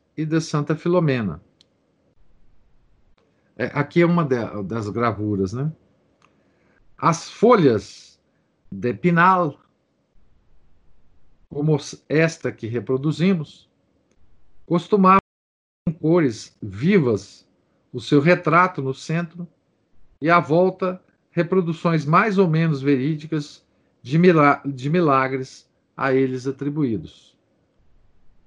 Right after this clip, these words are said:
A devoção a Santa Filomena sempre foi muito do agrado do cura d'Ars,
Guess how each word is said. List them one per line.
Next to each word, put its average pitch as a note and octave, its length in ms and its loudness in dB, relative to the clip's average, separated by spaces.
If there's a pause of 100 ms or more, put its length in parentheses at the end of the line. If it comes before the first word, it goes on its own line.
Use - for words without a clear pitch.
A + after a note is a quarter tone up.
(420)
A B2 80 -8
devoção F3+ 540 2
a G#3+ 60 0
Santa F3+ 300 -2
Filomena E3+ 640 -2 (520)
sempre F3+ 460 0
foi F3 240 2
muito E3 400 2
do D#3+ 160 2
agrado C#3 500 2
do C3+ 100 -8
cura C#3 280 -2
d'Ars, A#2 580 -2